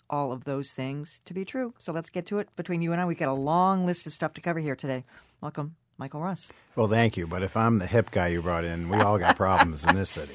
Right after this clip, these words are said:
Speaker 2: let me tell you.
Speaker 1: What do you think about, uh, this is this guy, uh, Greg Selko, and he's getting,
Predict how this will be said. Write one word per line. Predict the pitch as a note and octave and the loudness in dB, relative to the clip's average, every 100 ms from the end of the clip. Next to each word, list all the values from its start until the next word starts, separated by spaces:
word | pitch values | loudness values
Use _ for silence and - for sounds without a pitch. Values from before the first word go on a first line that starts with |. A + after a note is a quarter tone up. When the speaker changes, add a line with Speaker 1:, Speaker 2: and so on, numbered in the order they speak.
| E2 | -14
Speaker 2:
let | F2+ | -10
me | F2+ | -10
tell | - F2+ | -8 -8
you. | D#2+ - | -6 0
Speaker 1:
What | B4+ | 2
do | |
you | A4+ | 4
think | B3 G#3 | 2 2
about, | E3 C#3+ - | 4 4 2
uh, | D#3 C#3+ | -2 -2
this | F#3 E3 | -4 -6
is | |
this | D3+ C#3 | -10 -6
guy, | D#3 C#3 C3+ | -2 0 0
uh, | B2+ B2 - _ | -2 -6 -10 _
Greg | D#3 C#3+ C3+ - | -2 -2 -4 -12
Selko, | - C#3 C3+ B2+ B2 G2+ | -4 -4 -2 -4 -4 -6
and | C3 | -6
he's | G#3 | -2
getting, | - D#4 | 0 2